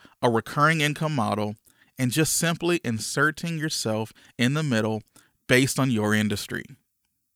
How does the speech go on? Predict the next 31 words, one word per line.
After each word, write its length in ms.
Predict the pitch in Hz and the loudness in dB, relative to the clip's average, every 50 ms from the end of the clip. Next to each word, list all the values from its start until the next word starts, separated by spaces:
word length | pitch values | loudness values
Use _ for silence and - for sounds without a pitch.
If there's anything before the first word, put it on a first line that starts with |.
| _ _ _ _ _ _ _ _ _ _ _ _ _ - - - | _ _ _ _ _ _ _ _ _ _ _ _ _ -20 -20 -14
So 140 | - - 180 | -2 2 4
you 60 | 170 | 6
have 120 | 180 247 247 | 6 4 4
to 80 | 269 | 2
be 320 | 214 208 214 214 208 196 - - - | 0 0 2 2 0 0 -2 -6 -8
a 120 | - 139 | -4 -2
little, 460 | 165 175 196 196 202 196 190 190 175 - - - - - _ _ _ _ _ - | 0 2 4 4 6 6 4 4 0 -2 -10 -20 -20 -20 _ _ _ _ _ -6
I 40 | - | -4
don't 100 | 151 151 | -2 -2
even 100 | 143 143 | -2 0
know 80 | 143 | 0
what 80 | 139 139 | 0 0
the 80 | 131 | 2
right 180 | 123 123 120 120 | 2 2 2 2
word 200 | 113 113 110 101 | 2 2 0 0
is, 100 | - - | -2 -2
pragmatic. 640 | - - 139 123 123 120 120 127 135 143 147 143 147 | 0 0 0 2 2 2 2 2 2 2 0 0 -2
You 60 | 147 | -4
have 100 | 165 165 | -4 -2
to 100 | 160 - | 0 0
ask 160 | 151 147 - | 0 0 0
questions. 540 | - - 151 143 139 - - 110 113 113 107 | -2 0 2 2 2 2 -2 -6 -6 -6 -4
You 80 | 139 147 | -2 -2
have 80 | 160 | -2
to 60 | 160 | -2
get 100 | 147 156 - | -2 -2 -2
to 80 | - | -2
the 60 | - 123 | -4 -4
point 320 | - - 156 147 143 - | -4 -2 -2 -2 -2 -2
to 80 | - 143 | -4 -2
where 280 | 131 135 131 127 123 | 2 4 4 4 4